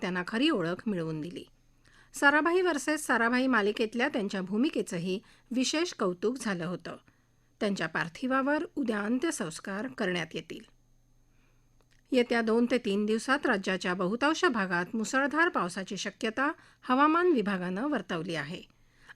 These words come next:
आगामी दोन ते तीन दिवसात विदर्भ आणि मराठवाड्याचा काही भाग वगळता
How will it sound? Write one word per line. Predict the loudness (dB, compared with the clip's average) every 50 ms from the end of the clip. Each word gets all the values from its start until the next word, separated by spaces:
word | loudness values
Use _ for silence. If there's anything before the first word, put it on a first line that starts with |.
| _ 4
आगामी | 6 6 6 6 4 4 4
दोन | 4 4 4 4 4 2
ते | 0
तीन | 0 0 2 4 4
दिवसात | 4 2 0 0 0 0 0 0 0
विदर्भ | -2 0 2 2 2 2 4
आणि | 4 4 4 4
मराठवाड्याचा | 2 2 2 0 0 0 0 -2 0 0 0 -2 -2
काही | -2 0 0 0 0 0
भाग | -2 -2 -4 -4 -4
वगळता | -4 -2 0 -2 -2 -2 -2 -4 -4